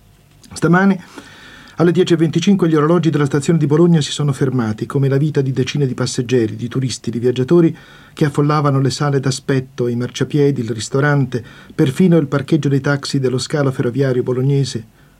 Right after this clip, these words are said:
componendo un quadro abituale di queste giornate di vacanza. Il bilancio definitivo delle vittime non è ancora completato, perché molti dei feriti che l'opera di soccorso ha portato negli ospedali cittadini e della provincia versano in gravi condizioni. Riusciamo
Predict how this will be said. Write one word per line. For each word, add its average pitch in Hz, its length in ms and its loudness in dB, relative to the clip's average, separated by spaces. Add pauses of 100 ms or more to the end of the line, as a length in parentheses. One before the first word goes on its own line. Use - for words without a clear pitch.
componendo 143 580 0
un 123 100 -4
quadro 131 340 -2
abituale 123 500 -2
di 110 100 -10
queste 120 260 -6
giornate 120 460 -2
di 117 80 -2
vacanza. 98 540 -8 (600)
Il 139 100 -2
bilancio 165 340 2
definitivo 151 420 2
delle 143 160 2
vittime 156 360 0
non 147 160 2
è 170 60 6
ancora 156 360 0
completato, 131 640 -4 (300)
perché 127 220 -2
molti 139 240 2
dei 131 100 2
feriti 139 340 -2
che 135 100 -2
l'opera 135 260 0
di 123 100 -4
soccorso 131 480 -4
ha 123 40 -4
portato 131 520 -2
negli 117 160 -4
ospedali 135 380 -2
cittadini 135 420 -2
e 131 40 2
della 127 160 -2
provincia 165 460 0 (420)
versano 143 520 -2
in 151 120 0
gravi 143 280 2
condizioni. 139 600 0 (640)
Riusciamo 147 560 0